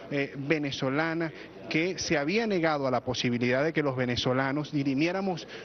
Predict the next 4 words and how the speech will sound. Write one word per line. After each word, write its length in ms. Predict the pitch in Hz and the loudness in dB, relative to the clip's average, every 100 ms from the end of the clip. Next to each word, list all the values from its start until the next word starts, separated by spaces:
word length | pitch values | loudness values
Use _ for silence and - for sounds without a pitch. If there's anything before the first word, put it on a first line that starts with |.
| - | -4
nuestras 420 | 139 208 208 196 | 0 0 0 -2
dificultades, 800 | 185 185 185 185 - 151 131 131 - 98 - | -2 -2 -2 -2 0 2 0 -2 -6 -10 -6
nuestras 540 | 127 147 214 - 180 165 | 0 2 2 0 -2 0
diferencias 840 | 156 170 160 135 123 - 139 | 0 2 2 0 -2 -4 -4